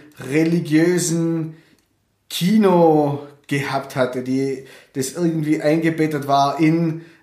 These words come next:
irgendwelche religiösen Ri-, Rituale. Zwar kannten damals die Menschen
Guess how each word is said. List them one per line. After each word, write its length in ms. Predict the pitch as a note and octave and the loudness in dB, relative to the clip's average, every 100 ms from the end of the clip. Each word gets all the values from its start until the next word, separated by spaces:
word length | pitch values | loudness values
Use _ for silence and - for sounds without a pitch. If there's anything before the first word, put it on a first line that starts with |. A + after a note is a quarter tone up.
| - | -2
irgendwelche 1000 | E3+ D#3+ D#3+ C#3 C#3+ D#3 D#3 D3+ D3+ D3+ | 2 4 2 2 2 2 2 2 0 -4
religiösen 880 | C3+ C#3+ C#3 C#3 D#3 D#3 D3+ D3 C#3+ | -4 -2 -2 0 0 0 -2 -6 -8
Ri-, 240 | C#3 C#3 D3+ | -10 -10 -10
Rituale. 760 | C#3 C3+ B2+ C3 D3+ C3 - - _ _ _ - - - _ - | -8 -4 -2 0 0 -2 -6 -16 _ _ _ -20 -20 -20 _ -4
Zwar 500 | D3 D#3+ - - - | 0 0 -2 -10 -4
kannten 320 | E3 E3+ F3 | 0 0 0
damals 400 | E3+ F3 E3+ D#3+ | 0 0 0 -2
die 80 | D#3+ | -2
Menschen 640 | D#3 F#3 - F3 D#3+ D#3+ | 0 0 -2 -2 -2 -6